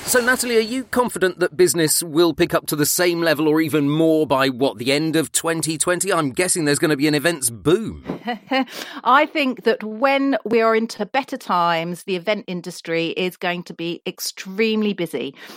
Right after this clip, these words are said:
Speaker 2: To give you an example with just my own business,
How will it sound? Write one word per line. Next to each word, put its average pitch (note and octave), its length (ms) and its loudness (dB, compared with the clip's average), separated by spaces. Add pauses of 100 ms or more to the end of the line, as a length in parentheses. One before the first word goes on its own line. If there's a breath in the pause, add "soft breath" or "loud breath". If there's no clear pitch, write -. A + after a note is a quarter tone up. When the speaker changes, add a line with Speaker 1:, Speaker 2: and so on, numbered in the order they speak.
(120 loud breath)
Speaker 2:
To - 100 -6
give C4 180 -4
you D4 360 2 (140)
an A#3+ 120 2
example A3+ 540 0
with G3+ 180 2
just - 260 -6
my G#3 200 0
own C#4 400 0
business, F3 500 -6